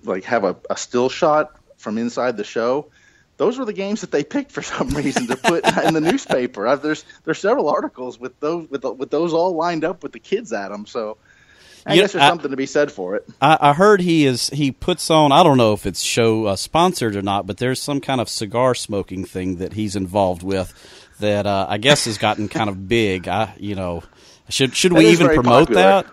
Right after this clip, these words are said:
Speaker 1: The Big Smoke.
Speaker 2: <laughs>
Speaker 1: The Big Smoke. That is, you know, e-, even if you don't smoke, that's, that's the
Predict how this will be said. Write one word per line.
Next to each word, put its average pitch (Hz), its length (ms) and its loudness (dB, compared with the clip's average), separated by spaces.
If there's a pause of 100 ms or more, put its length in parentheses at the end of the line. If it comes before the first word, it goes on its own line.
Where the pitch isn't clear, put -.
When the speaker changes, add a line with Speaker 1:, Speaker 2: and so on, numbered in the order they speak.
(840)
Speaker 1:
The 117 80 -2
Big 196 240 0
Smoke. 165 380 -2 (480)
Speaker 2:
<laughs> - 0 - (680)
Speaker 1:
The 101 140 -20
Big 165 300 -10
Smoke. 123 500 -8
That 139 220 -4
is, 139 260 -8 (360)
you 120 80 -12
know, 131 180 -4
e-, - 40 -6
even 185 340 -8
if 220 120 -10
you 156 80 -8
don't 123 340 -4
smoke, 95 400 -12
that's, - 280 -4
that's 123 260 -4
the 120 80 -4